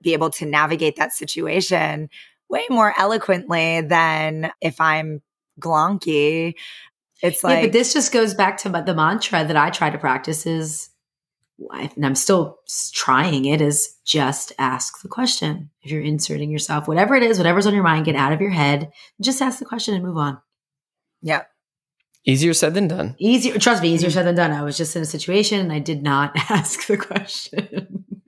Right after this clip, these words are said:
Speaker 1: Yeah, so it's a tool that we have to just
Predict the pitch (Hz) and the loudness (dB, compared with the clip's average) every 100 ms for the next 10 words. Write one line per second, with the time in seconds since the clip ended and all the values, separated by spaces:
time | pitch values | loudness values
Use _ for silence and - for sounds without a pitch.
0 | 269 - - 508 508 - 226 226 226 - | -16 -2 0 0 -2 0 0 0 -2 0
1 | 214 208 208 214 202 185 170 - 160 175 | 2 4 2 2 4 2 0 -4 -2 -2
2 | 156 - - - | 0 -4 -6 -12